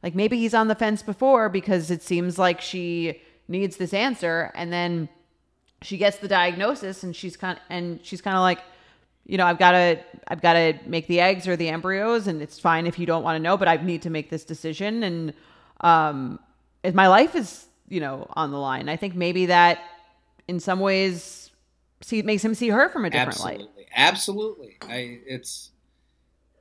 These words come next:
Speaker 2: this is, you know, there's so many ways to look at it, but,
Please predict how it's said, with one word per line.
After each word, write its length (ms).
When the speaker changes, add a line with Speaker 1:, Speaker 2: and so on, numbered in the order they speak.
Speaker 2:
this 240
is, 360
you 120
know, 100
there's 200
so 140
many 180
ways 340
to 60
look 200
at 120
it, 160
but, 180